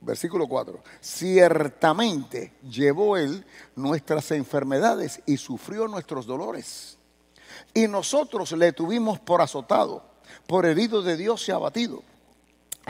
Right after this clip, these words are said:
Mas él herido fue por nuestras rebeliones, molido por nuestros pecados. El castigo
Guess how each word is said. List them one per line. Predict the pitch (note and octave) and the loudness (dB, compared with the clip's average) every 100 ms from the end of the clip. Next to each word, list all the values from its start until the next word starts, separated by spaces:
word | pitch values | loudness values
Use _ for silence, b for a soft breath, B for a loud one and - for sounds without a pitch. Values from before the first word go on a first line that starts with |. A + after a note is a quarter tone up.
| - | -12
Mas | A#2+ C3+ - - | 0 0 0 -2
él | G3+ | 0
herido | G3+ F#3+ F#3+ | 0 0 -2
fue | E3+ F#3+ G3 | -4 -2 -4
por | F3+ E3+ | -4 -6
nuestras | F3 - E3+ | -6 -6 -6
rebeliones, | C3 D#3 D3 F3+ F#3+ A#2+ G#2 B B | -2 0 0 0 -4 -8 -14 B B
molido | C3+ D3+ D3+ B3 A3+ E3+ | -4 0 2 2 0 -2
por | D3+ D3 | 0 0
nuestros | D#3 - C#3 | -2 -6 -12
pecados. | - C#3 G#3 A2 - - - B - | -8 -4 2 2 2 -14 -20 B 4
El | F3+ E3+ | 6 6
castigo | - F3 - - D#4+ F4 C4 F3+ | 6 4 2 -2 8 8 8 0